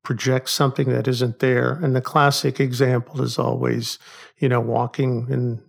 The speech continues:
let's say at dusk and you see a hose outside and you think it's a snake. Well, right understanding would say it's a hose,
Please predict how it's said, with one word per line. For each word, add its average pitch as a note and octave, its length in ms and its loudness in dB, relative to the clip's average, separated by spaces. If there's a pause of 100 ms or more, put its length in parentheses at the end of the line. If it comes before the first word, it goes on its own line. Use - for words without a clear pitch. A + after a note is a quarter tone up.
(160)
let's C#3 280 -4
say C3+ 160 0
at B2+ 160 -4
dusk B2 460 -2
and C3 80 -2
you B2 100 0
see B2 260 -4
a A#2 240 -6 (560)
hose C3+ 580 2 (300)
outside C3+ 580 2
and A#2+ 120 -6
you C#3 100 4
think B2+ 260 0
it's - 160 -2
a A#2+ 60 -2
snake. B2+ 600 -2 (520)
Well, C3+ 260 4
right D#3+ 240 4
understanding D#3+ 600 2
would C#3 120 2
say C#3+ 300 2
it's E3 200 0
a E3 100 4
hose, A3 520 2